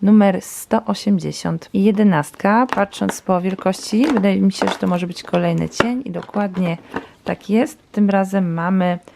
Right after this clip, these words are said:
złote brokatowe drobiny, więc nakładam i testuję, jak to będzie wyglądało po roztarciu.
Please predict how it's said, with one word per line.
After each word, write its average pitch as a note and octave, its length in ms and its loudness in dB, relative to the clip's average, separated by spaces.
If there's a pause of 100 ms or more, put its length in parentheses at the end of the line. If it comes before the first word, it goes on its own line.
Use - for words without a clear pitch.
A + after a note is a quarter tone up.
(280)
złote F#3+ 440 0
brokatowe E3+ 640 -6
drobiny, F3 560 -2
więc D#3 480 -10
nakładam E3+ 720 -4 (580)
i F#3+ 140 -6
testuję, F#3+ 720 0 (760)
jak E3+ 160 -10
to - 100 -14
będzie D#3+ 240 -6
wyglądało E3 680 -4 (220)
po E3+ 140 -2
roztarciu. F3+ 920 -2